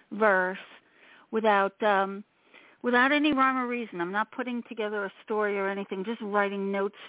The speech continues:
furiously, furiously. And then when I go back, I compare it to the photographs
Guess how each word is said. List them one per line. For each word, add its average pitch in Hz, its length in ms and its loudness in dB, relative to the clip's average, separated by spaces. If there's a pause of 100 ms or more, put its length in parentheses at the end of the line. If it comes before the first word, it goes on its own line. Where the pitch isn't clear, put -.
furiously, 196 760 -4 (100)
furiously. 190 840 -2 (440)
And 226 160 0
then 262 120 6
when 330 160 6
I 294 80 2
go 226 160 2
back, 208 680 2 (640)
I 226 100 -2
compare 226 540 -2
it 226 80 -4 (240)
to 208 520 2
the 190 160 -4
photographs 240 520 2